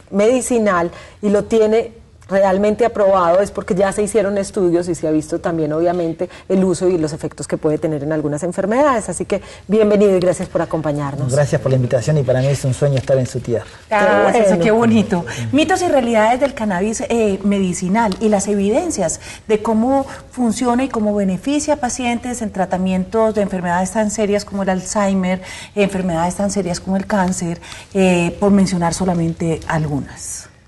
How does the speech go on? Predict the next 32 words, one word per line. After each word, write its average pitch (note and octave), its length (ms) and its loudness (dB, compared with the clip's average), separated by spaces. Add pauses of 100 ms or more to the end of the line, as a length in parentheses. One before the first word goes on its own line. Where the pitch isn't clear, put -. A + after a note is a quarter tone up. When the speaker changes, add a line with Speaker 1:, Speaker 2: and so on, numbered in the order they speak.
(220)
Speaker 2:
Uno F#3+ 220 2
tendría E3+ 280 0
que D#3 160 -4
posicionarse D3+ 640 0
en C#3+ 80 2
la C3+ 40 4
historia. B2+ 440 0
Realmente E3 760 -2
el C3 120 0
prohibicionismo D3+ 680 2
tiene D3+ 240 0
poco D3+ 240 0
más D3 140 4
de C#3+ 80 4
cincuenta D3 480 0
años F3+ 320 0
y D3 80 2
el C#3 80 2
uso E3+ 180 2
medicinal D3+ 380 2
más C#3+ 180 2
de A#2 80 0
tres A2+ 180 -4
mil. A#2 280 -2
Entonces, C#3+ 560 0 (400)
eso F3+ 380 2 (260)
pone D#3+ 160 4
un D3 80 4
contexto, C#3+ 580 2
o - 20 0
sea C#3+ 240 2
que C#3 220 0